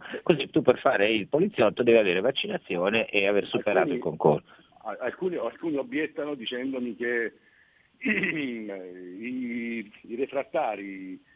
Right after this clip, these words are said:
Speaker 2: alla vaccinazione, eh, dovrebbero invece lasciarsi convincere dai risultati positivi, ma quando anche fosse vero, direttore, io faccio presente una cosa. Nella stor-, nella nostra storia non c'è nessuna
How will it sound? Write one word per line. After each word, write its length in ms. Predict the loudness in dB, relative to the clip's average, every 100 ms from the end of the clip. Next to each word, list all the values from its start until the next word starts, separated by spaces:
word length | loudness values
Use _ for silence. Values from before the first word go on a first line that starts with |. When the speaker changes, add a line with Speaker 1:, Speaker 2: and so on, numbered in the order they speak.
| _
Speaker 2:
alla 240 | -6 -4 -4
vaccinazione, 1000 | -6 -6 -6 -6 -4 -4 -4 -4 -6 -10 _ _
eh, 200 | -8 -6
dovrebbero 400 | -2 -2 -2 -4
invece 300 | -4 -4 -4
lasciarsi 440 | -6 -4 -4 -6 -8
convincere 480 | -6 -4 -4 -4 -4
dai 140 | -4
risultati 760 | -4 -8 -6 -6 -8 -10 -18 -12
positivi, 640 | -12 -12 -12 -10 -10 -12 -18 _ _
ma 120 | -6
quando 300 | -2 0 0
anche 240 | -2 -4 -6
fosse 300 | -8 -6 -6
vero, 220 | -6 -8
direttore, 460 | -10 -12 -12 -6
io 60 | -4
faccio 240 | -4 -6
presente 360 | -8 -8 -8 -10
una 100 | -12
cosa. 200 | -14 -20 _ _ _ _ _ _
Nella 220 | -2 -2 -2
stor-, 180 | -4
nella 260 | -2 0 0
nostra 320 | -2 -6 -12
storia 360 | -10 -14 -12 -10
non 140 | -10
c'è 160 | -8 -8
nessuna 680 | -8 -10 -8 -6 -4 -4